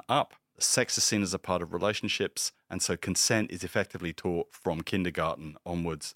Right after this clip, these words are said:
and how to negotiate, how to communicate. So there's a cultural effort, uh, at one end to change or maintain positive relationships, and at the other end, there are clear and significant punishment that are much likely,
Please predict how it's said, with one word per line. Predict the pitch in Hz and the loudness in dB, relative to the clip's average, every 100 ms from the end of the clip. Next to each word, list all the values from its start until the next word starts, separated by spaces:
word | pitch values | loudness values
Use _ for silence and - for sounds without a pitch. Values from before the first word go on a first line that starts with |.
| _ _ - | _ _ -4
and | 92 87 | -2 0
how | 98 87 | 0 0
to | 78 | -2
negotiate, | 78 113 113 - 98 78 | 0 2 2 4 4 2
how | 85 | -2
to | 78 | -6
communicate. | - 90 92 90 80 78 85 _ _ _ _ - | -6 -2 -2 -2 -6 -8 -10 _ _ _ _ -4
So | - 104 | 2 4
there's | 101 95 98 | 6 4 4
a | |
cultural | - - 135 135 - 113 98 98 | 0 0 2 2 2 0 0 -2
effort, | 98 82 - - _ _ _ - | -2 -2 -4 -10 _ _ _ -2
uh, | 98 - | -2 0
at | 98 - | -4 0
one | 98 98 | 2 2
end | 85 101 131 - _ - | 2 0 -2 -4 _ -4
to | - | -2
change | 87 - - 104 104 95 - - - | 0 0 4 4 6 4 2 -2 -2
or | 104 95 | 0 2
maintain | 92 90 85 - 92 90 85 | 4 2 -2 -2 -2 0 -2
positive | - 87 80 78 | -2 -2 -2 -4
relationships, | 76 80 - 85 87 92 | -4 -4 -4 -6 -6 -4
and | 82 | -4
at | 71 | 0
the | 92 | 2
other | 131 95 | 6 4
end, | 76 80 80 - _ _ - | 2 -4 -6 -10 _ _ -14
there | 82 90 85 | -2 2 2
are | 78 80 80 - _ _ _ _ _ - | 2 -2 -4 -8 _ _ _ _ _ -8
clear | - 139 143 139 - | 0 4 6 8 6
and | 92 | 2
significant | - - 131 123 107 95 - | -2 2 0 0 -2 -2 -2
punishment | 87 85 - 82 - | -4 -4 -4 -6 -2
that | 92 | 0
are | 87 | 2
much | 90 98 - - | 2 2 0 -4
likely, | 90 90 92 82 82 | 0 0 0 -2 -8